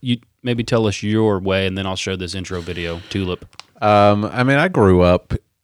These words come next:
Speaker 2: in just a typical Southern Baptist church, and so this stuff wasn't talked about. Um, <laughs> it's funny, I was,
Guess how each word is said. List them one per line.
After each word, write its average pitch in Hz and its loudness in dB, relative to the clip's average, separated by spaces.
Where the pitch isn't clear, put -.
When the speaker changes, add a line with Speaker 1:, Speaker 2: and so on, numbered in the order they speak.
Speaker 2:
in 92 0
just - -2
a 87 0
typical - -2
Southern 87 2
Baptist 87 0
church, - 0
and 82 0
so 85 2
this 98 -2
stuff - -2
wasn't 90 -2
talked 76 -4
about. 80 -2
Um, 80 -2
<laughs> - -14
it's - 2
funny, 127 2
I 113 6
was, 107 4